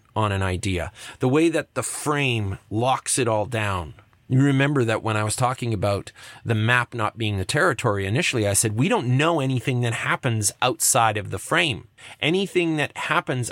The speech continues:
outside the frame is mere speculation on our part." There's a horizon of expectation that narrative produces. And in comics, this is rendered through the way that the panels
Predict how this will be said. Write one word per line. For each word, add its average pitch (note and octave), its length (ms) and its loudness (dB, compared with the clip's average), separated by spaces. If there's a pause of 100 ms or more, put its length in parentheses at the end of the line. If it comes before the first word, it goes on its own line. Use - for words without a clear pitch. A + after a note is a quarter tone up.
outside A#2+ 440 0
the A2 60 -4
frame C#3 380 0 (240)
is A#2 240 2
mere C#3+ 400 4
speculation C3+ 800 0 (100)
on A#2+ 200 2
our A2+ 200 0
part." - 460 -4 (260)
There's C3+ 240 2
a C3 80 4
horizon E3 560 2
of E3 80 0
expectation C3 1000 0 (120)
that A2 640 2
narrative A2+ 1120 2 (140)
produces. - 840 0 (360)
And B2+ 180 0
in B2 80 -2
comics, E3 800 0
this C3 180 2
is A#2 160 0
rendered B2+ 640 0
through C3 840 2 (320)
the A#2+ 160 0
way A#2 220 2
that A2 160 -6
the A2+ 80 -4
panels C#3 640 0